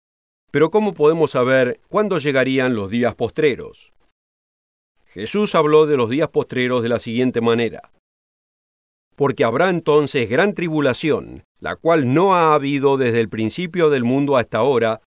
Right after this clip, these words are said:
ni jamás habrá. Y si aquellos días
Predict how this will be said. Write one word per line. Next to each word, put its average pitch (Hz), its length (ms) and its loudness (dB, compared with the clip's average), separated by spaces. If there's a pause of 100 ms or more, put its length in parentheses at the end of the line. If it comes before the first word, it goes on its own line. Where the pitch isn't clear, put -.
ni 110 160 -8
jamás 135 400 0
habrá. 131 420 -2 (480)
Y 98 140 -12
si 123 140 -6
aquellos 160 520 0
días 151 540 0